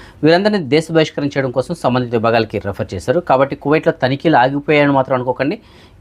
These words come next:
ఏదో ఒక ఏరియాలో తనిఖీలు అయితే కనుక కొనసాగుతూనే ఉన్నాయి. కువైట్ గవర్నమెంట్ సుమారు ఒక ముప్పై మందికి సంబంధించినటువంటి పౌరసత్వాన్ని క్యాన్సిల్ చేసింది, అంటే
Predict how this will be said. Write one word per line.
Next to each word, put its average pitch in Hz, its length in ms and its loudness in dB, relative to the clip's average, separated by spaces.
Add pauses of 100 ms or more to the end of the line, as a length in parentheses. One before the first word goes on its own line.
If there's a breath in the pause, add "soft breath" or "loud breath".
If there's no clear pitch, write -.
(160)
ఏదో 139 180 4
ఒక 151 140 -2
ఏరియాలో 147 300 4
తనిఖీలు 139 300 2
అయితే 151 100 -2
కనుక - 140 -10 (200)
కొనసాగుతూనే 117 600 2
ఉన్నాయి. 123 200 0 (1200 loud breath)
కువైట్ 302 380 2
గవర్నమెంట్ 202 460 2
సుమారు 220 340 2
ఒక 185 80 -4 (120)
ముప్పై 185 220 0 (100)
మందికి 196 320 2
సంబంధించినటువంటి 147 720 0 (180)
పౌరసత్వాన్ని 160 680 2 (220)
క్యాన్సిల్ 127 380 0
చేసింది, 87 340 -8 (460)
అంటే 156 140 0